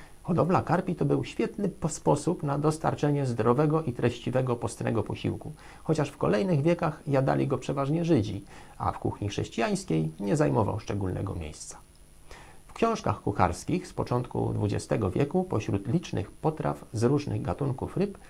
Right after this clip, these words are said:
spotykano pojedyncze przepisy na wigilijne potrawy z karpia. Przełom nastąpił dopiero po wojnie, gdy minister gospodarki Hilary Minc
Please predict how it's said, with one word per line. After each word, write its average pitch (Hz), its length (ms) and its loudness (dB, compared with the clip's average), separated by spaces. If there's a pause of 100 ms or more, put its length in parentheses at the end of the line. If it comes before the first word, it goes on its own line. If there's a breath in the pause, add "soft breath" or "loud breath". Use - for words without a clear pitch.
spotykano 202 560 -2
pojedyncze 151 640 2
przepisy 117 460 -4
na 117 160 -4
wigilijne 104 640 -2
potrawy 85 440 -8
z - 100 -12
karpia. - 380 -14 (960 loud breath)
Przełom 190 400 2
nastąpił 139 520 2
dopiero 113 380 2
po 117 140 2
wojnie, 82 400 2 (360 loud breath)
gdy 98 220 4
minister 107 480 2
gospodarki 98 760 0
Hilary 104 440 0
Minc 131 420 2